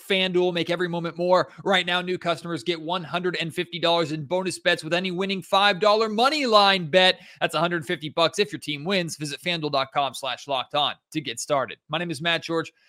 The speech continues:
I have the privilege of being your host here. I'm a Sacramento sports anchor and reporter for A B C ten News. And, uh, yeah, we don't need to talk too much or anymore at all about what happened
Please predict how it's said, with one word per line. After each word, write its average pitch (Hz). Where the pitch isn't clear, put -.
I 165
have 170
the 165
privilege 175
of 131
being 165
your 160
host 151
here. 139
I'm 135
a 127
Sacramento 135
sports -
anchor 135
and 117
reporter 135
for -
A 127
B 123
C 117
ten 117
News. 151
And, 135
uh, 135
yeah, 131
we 131
don't 139
need 151
to -
talk 120
too 131
much 117
or 117
anymore 113
at 104
all 98
about 107
what 117
happened 110